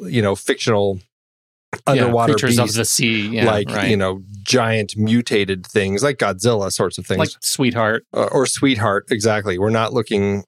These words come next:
Speaker 1: for those sorts of creatures. These are actual animals. They just might be a little abnormally sized.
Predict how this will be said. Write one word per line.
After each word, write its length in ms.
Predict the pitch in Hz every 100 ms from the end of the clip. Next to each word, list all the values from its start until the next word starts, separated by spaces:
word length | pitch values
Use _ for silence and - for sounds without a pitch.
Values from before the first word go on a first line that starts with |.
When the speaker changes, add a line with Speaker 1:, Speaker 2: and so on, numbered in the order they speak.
| -
Speaker 1:
for 240 | - 107
those 400 | 95 104 110 113
sorts 240 | - 95 -
of 80 |
creatures. 420 | 90 90 82 87 -
These 180 | 202
are 120 | 202 160
actual 640 | 147 147 - 147 123 117 - _ _ _ _
animals. 520 | 135 127 113 92 110 -
They 100 | 123
just 300 | 123 113 -
might 320 | 131 120 120
be 100 | 123
a 60 | 104
little 320 | 107 101 101
abnormally 640 | 113 104 104 104 101 98
sized. 640 | - - 85 - 73 -